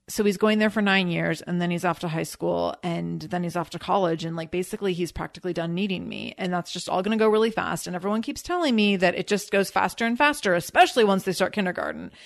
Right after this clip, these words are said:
<laughs> And I'm like, "No, like, it's already going too fast." And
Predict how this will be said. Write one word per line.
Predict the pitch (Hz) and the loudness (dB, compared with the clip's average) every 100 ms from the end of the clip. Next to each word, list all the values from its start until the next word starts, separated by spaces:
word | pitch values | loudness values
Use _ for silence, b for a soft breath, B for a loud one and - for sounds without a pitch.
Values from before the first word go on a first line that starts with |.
| - | -20
<laughs> | - - | -20 -6
And | 254 | 4
I'm | 415 339 | 6 6
like, | 302 294 | 2 2
"No, | 277 277 359 349 | -4 4 4 4
like, | 302 277 | 2 0
it's | 285 | -4
already | - - 294 | -4 -2 -4
going | - 277 311 320 | -2 -2 -2 0
too | 302 | -2
fast." | 269 220 202 196 196 - | 2 4 4 2 -6 -4
And | 226 226 | -2 -2